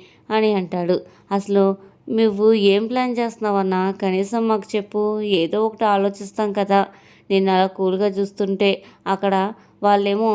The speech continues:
చకచక పనులన్నీ చేసేసుకుంటున్నారు, నాకేమో ఒక పక్కన టెన్షన్ అయితే వచ్చేస్తుంది" అని అంటూ ఉంటారు. "టెన్షన్ పడకండ్రా, ఏది ఎప్పుడు ఎలా చేయాలో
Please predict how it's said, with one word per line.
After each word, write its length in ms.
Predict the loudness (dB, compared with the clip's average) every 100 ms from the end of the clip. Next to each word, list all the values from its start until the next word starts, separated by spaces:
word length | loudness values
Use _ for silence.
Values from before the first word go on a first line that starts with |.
| 0
చకచక 500 | -2 -6 -8 -8 -2 -2
పనులన్నీ 540 | 0 0 2 0 -2
చేసేసుకుంటున్నారు, 960 | -2 0 0 -2 -2 -2 0 0 0 0 -2 -14 _ 0
నాకేమో 480 | 0 0 -2 -2 -2
ఒక 120 | -4 -2
పక్కన 300 | -2 -2 -4 -4 -2
టెన్షన్ 360 | -4 -4 -6 -6
అయితే 140 | -4
వచ్చేస్తుంది" 720 | -4 -4 -2 -4 -4 -4 -4 -4 -4
అని 180 | -2 -2 -2
అంటూ 280 | -4 -4 -6
ఉంటారు. 380 | -8 -10 -10 -12 -18 _ _ _ _ _ _
"టెన్షన్ 460 | -2 -2 -4 -8 -6
పడకండ్రా, 640 | -6 -6 -6 -6 -6 -6 -4 -4 -6 -14 _ _ _ _ 0
ఏది 380 | 2 4 2 0 -2
ఎప్పుడు 300 | -2 -4 -4 0 0
ఎలా 140 | -2
చేయాలో 500 | -4 -2 0 2 2